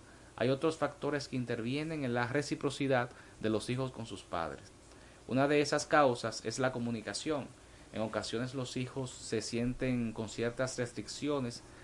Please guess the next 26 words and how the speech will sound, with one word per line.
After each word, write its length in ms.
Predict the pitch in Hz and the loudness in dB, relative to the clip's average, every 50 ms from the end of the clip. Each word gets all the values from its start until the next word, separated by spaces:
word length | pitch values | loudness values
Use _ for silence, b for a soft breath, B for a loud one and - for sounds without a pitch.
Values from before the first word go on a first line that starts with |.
| b b b | b b b
de 260 | 71 85 90 104 101 | -6 0 2 2 2
ser 200 | - - 123 131 | 2 2 4 4
abiertos 560 | 127 127 127 127 127 127 123 - 131 123 - | 4 4 4 4 4 4 2 0 -2 -4 -4
o 40 | 120 | -4
cercanos 540 | - 120 107 101 - 117 110 117 123 117 - | -2 0 -2 0 0 0 0 0 0 -2 -2
con 120 | - 120 | -4 -4
sus 180 | - 131 127 - | -4 -4 -6 -2
padres, 500 | - 151 147 139 127 117 - 120 - - b b b b b b b b b b - | 2 4 6 6 6 4 0 -6 -10 -12 b b b b b b b b b b -6
la 400 | - 92 101 104 107 110 113 113 | -2 0 2 2 4 4 4 4
manifest-, 540 | 117 117 117 117 110 107 - 110 101 - - - | 4 2 2 0 -2 -2 -2 -4 -4 -4 -6 -6
la 140 | 113 113 107 | -4 -2 0
manifestación 720 | 110 107 110 107 - 110 - - 110 - - 123 120 123 | 0 0 -2 -2 -4 -6 -2 -2 -2 -2 0 0 0 2
de 100 | 131 131 | 2 0
tener 360 | 123 - 117 117 123 123 123 127 | 0 0 -2 0 0 0 0 -2
una 200 | 123 120 120 - | -2 -4 -2 -2
postura 460 | 123 117 - - - 120 123 123 120 | -4 -6 -6 -4 -4 0 2 2 2
de 80 | 120 120 | 2 2
papá 520 | - 113 110 - - 135 131 117 - b b b b b b | 2 0 0 2 4 4 4 4 4 b b b b b b
que 80 | - 107 | -6 -4
establece 460 | - - 98 104 110 107 - 131 117 | -2 0 0 0 0 0 0 -2 -2
reglas 500 | 110 123 127 131 135 131 127 120 - - | 0 4 6 6 6 6 4 2 0 0
y 40 | 120 | -2
límites, 480 | 123 139 139 139 131 113 - 110 104 | 0 0 0 2 0 0 0 -2 -4
suele 220 | - 113 117 123 127 | -4 -2 -2 0 2
marcar 400 | 127 120 117 - - 117 117 117 | 2 2 0 0 -2 -2 -2 -2
distancia, 640 | 127 117 - - 139 139 143 135 123 - - - | -4 -6 -6 -4 -2 -2 0 -2 -2 -4 -8 -10